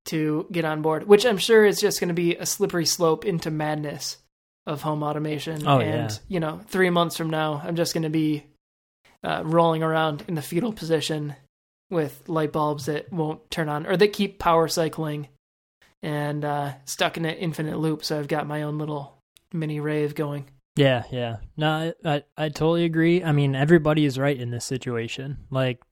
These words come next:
Speaker 2: nobody, it, if you wanna go out of your way to create custom scripts, to do extra things, um,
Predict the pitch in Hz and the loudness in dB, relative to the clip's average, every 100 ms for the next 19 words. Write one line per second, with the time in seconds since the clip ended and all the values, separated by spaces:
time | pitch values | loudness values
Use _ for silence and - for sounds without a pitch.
0 | - 127 147 147 156 156 147 147 156 147 | -8 0 2 6 6 6 2 2 -2 -2
1 | _ - - - - 170 - 175 180 175 | _ -20 -20 -12 -2 0 4 4 6 4
2 | 175 143 143 151 143 143 143 139 139 127 | 0 2 4 6 4 2 0 0 2 2
3 | 123 135 156 165 - 127 117 - - 135 | 2 0 0 -2 -2 -2 -2 -6 -2 0
4 | 123 123 156 - 143 - 120 113 - - | 0 -2 -6 0 0 -2 -8 -10 -8 0
5 | 160 156 - - 120 127 123 120 117 - | 0 0 -6 -10 -6 -2 -2 -2 -4 -6
6 | 139 - - 131 120 - 156 160 165 - | -6 -4 0 0 0 0 2 2 0 -2
7 | - _ _ _ _ - 120 113 113 | -12 _ _ _ _ -2 0 0 -6